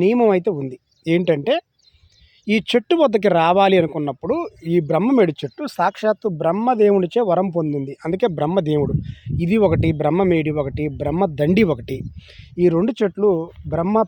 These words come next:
పేరుతో వస్తూ ఉంటాయి. ఎందువల్లంటే బ్రహ్మ దేవు-, దేవుడిచే వరం పొంది ఈ భూమి మీదకి వచ్చాయని చెప్పి నానుడి ఉంది. ఆయుర్వేద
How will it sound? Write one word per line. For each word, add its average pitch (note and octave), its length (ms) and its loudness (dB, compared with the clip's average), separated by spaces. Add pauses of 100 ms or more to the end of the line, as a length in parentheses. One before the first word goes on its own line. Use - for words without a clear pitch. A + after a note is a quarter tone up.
పేరుతో F#3+ 320 2
వస్తూ - 300 -6
ఉంటాయి. - 260 -16
ఎందువల్లంటే G3 520 2 (100)
బ్రహ్మ F3 200 -2 (140)
దేవు-, F#3+ 320 2
దేవుడిచే F3 380 0 (560)
వరం G#3+ 280 4
పొంది G#3 280 2
ఈ F3 120 4
భూమి G3+ 200 4
మీదకి G#3 200 4
వచ్చాయని D#3+ 360 -2
చెప్పి F3+ 200 -6
నానుడి D#3 320 -2
ఉంది. C3 160 -8 (260)
ఆయుర్వేద F3+ 300 2